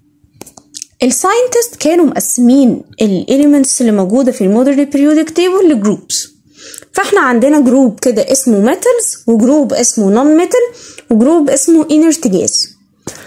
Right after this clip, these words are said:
طب احنا هنفرق منين كل نوع إليمنت؟ أول حاجة إن احنا لازم نعمل electronic configuration، لازم نعمل التوزيع.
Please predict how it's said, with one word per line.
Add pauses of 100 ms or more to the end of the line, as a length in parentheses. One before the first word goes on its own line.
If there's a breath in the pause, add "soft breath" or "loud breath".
(120)
طب
احنا
هنفرق
منين
كل
نوع
إليمنت؟ (600 loud breath)
أول
حاجة
إن
احنا
لازم
نعمل
electronic
configuration،
لازم
نعمل
التوزيع.